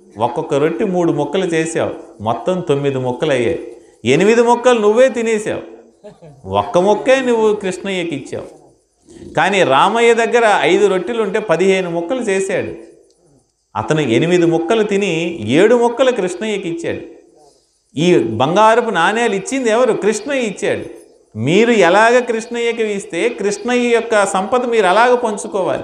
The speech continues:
నువ్వు ఒక్క ముక్కే ఇచ్చావు కాబట్టి నీకు ఒక్క నాణ్యమే చెందుతుంది అని చెప్పారు. తీర్పులో ఉన్నటువంటి గొప్పతనం ఏంటంటే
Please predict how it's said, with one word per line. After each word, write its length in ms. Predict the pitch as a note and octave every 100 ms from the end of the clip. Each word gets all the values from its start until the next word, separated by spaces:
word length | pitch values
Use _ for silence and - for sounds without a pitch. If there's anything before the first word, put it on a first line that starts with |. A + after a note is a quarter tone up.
| - - - _ A#2+
నువ్వు 260 | C3 A2
ఒక్క 200 | A#2 F3+
ముక్కే 340 | F#3+ G3 - A3
ఇచ్చావు 360 | F#3+ - F#3
కాబట్టి 380 | E3+ D#3+ C3+ C#3
నీకు 260 | G#3+ F3+ D3+
ఒక్క 240 | B2+ -
నాణ్యమే 400 | F3 E3+ E3 D3+ D3+
చెందుతుంది 460 | C#3+ C3+ C3+ B2+
అని 180 | B2+ A#2
చెప్పారు. 400 | A2+ A2 - - - - - _ _ - - - -
తీర్పులో 460 | F3 E3+ E3 F#3 F3
ఉన్నటువంటి 560 | E3 D#3+ D3 C#3+ B2+ G2+
గొప్పతనం 540 | A#2+ C#3 - E3 C#3+
ఏంటంటే 640 | C3+ D3+ C#3+ B2 C#3 G3